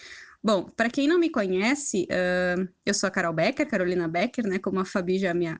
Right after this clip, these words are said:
me apresentou aí pra vocês. Eu trabalho com cartonagem há uns cinco anos,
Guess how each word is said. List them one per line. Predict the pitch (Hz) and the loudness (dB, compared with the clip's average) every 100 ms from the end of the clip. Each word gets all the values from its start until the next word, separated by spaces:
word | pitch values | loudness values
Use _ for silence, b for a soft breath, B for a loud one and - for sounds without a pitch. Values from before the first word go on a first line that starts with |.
| - | -4
me | 185 | -2
apresentou | 190 196 196 190 196 190 196 | 0 0 0 0 0 0 2
aí | 180 | 0
pra | 185 | -2
vocês. | 170 170 175 214 330 - - _ B B B B | -4 -4 -2 -2 -2 -6 -16 _ B B B B
Eu | 208 214 | -2 0
trabalho | 247 214 226 | 2 2 2
com | 277 269 | 2 0
cartonagem | 254 262 247 208 208 247 240 233 - | 0 0 0 2 2 0 2 0 0
há | 202 208 | 0 0
uns | 208 - | 0 0
cinco | 220 240 262 | 0 2 2
anos, | 190 185 240 381 - - | 2 2 2 0 -4 -8